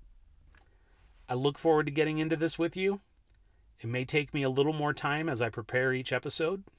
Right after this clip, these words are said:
so bear with me. Please do send your questions to baptistpresbyterian at gmail dot com. Any thoughts, experiences,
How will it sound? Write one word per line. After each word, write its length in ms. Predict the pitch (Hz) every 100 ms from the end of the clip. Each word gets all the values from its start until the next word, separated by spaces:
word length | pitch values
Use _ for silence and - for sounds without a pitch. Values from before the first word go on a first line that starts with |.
| _ _ _ - - - _ - - - - - -
so 160 | - 120
bear 300 | 104 127 165
with 200 | 165 170
me. 280 | 196 240 - _ _ _ - - - - _ -
Please 260 | 151 151
do 200 | 123 139
send 300 | 156 143 143
your 100 | 143
questions 560 | - 143 143 160 175 -
to 100 | 113
baptistpresbyterian 1300 | 104 117 131 - - 143 135 127 - 135 139 139 151
at 140 | 107
gmail 360 | 104 120 123 120
dot 180 | 110 98
com. 380 | - 131 185 202 - - - - -
Any 200 | 117 107
thoughts, 520 | - 127 160 - -
experiences, 1040 | 113 - 139 139 151 147 - 160 160 151